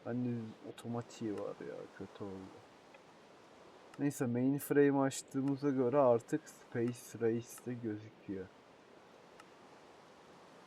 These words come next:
Bunun için bu gerekiyor. Bunun için bu gerekiyor.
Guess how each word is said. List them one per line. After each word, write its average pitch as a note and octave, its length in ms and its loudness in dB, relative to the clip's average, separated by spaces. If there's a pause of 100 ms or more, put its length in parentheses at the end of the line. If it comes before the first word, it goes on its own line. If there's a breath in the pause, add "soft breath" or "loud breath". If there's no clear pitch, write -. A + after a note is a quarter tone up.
Bunun A#2+ 200 -4
için C3 300 -2
bu B2+ 80 0
gerekiyor. C3+ 600 2 (500)
Bunun G#2 160 -8
için F#2+ 320 -8
bu A#2 100 -4
gerekiyor. A2 680 0